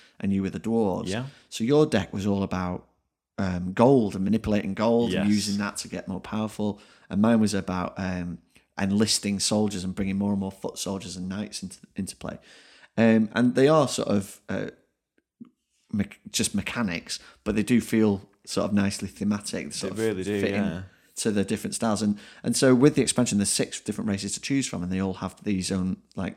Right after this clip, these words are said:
Speaker 1: unique abilities. And you get six different cards to choose from. So five different types of, of soldier and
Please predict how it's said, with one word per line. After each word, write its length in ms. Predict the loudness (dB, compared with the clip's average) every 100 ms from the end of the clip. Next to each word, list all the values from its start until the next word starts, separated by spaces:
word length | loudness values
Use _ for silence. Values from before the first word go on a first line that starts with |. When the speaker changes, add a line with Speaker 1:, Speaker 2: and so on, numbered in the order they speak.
| _
Speaker 1:
unique 340 | -2 0 2 0
abilities. 540 | 0 0 0 -6 -8 -16 -20 -20 _ _ 0
And 240 | 4 4
you 60 | 2
get 140 | -2 0
six 300 | 0 -2 -6
different 400 | -6 -8 -10 -8
cards 440 | -4 -2 -2 -6
to 120 | -8
choose 180 | -8 -8
from. 140 | -10 -10
So 280 | -6 -8 -10 _ _ _ _
five 320 | -2 -2 -2
different 220 | -6 -8
types 280 | -8 -8 -8
of, 180 | -10 -12 _
of 240 | -8 -6 -2
soldier 680 | 0 2 0 -2 -4 -4 -8
and 380 | -10 -10 -10